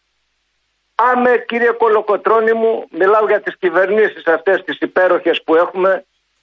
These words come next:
Α, και να ολοκληρώσω, εγώ παίρνω εφτά εκατοστάρικα και να ήθελα να πάω Αγίους Θοδόρους, δεν έχω αμάξι, δεν έχω εργαλεία,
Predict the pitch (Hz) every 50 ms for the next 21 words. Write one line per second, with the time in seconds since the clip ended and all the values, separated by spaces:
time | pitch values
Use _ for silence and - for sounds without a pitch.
0 | _ _ _ _ _ _ _ _ - 196 185 - 185 180 165 175 175 170 170 175
1 | 185 - - - 170 170 180 220 220 202 - - 220 226 226 185 165 - 220 214
2 | - 214 208 214 214 208 - - 233 - 202 190 - 180 156 - - 190 196 180
3 | 175 - 156 - - 170 170 196 208 202 196 220 214 214 208 202 196 185 - 214
4 | 214 202 180 170 - 190 185 175 - 175 160 139 127 147 170 175 185 - 180 185
5 | 180 190 196 - 170 165 147 131 139 170 185 180 - - 170 156 165 165 175 165
6 | - 180 175 170 143 156 151 135 139 156 180 196 190 185 -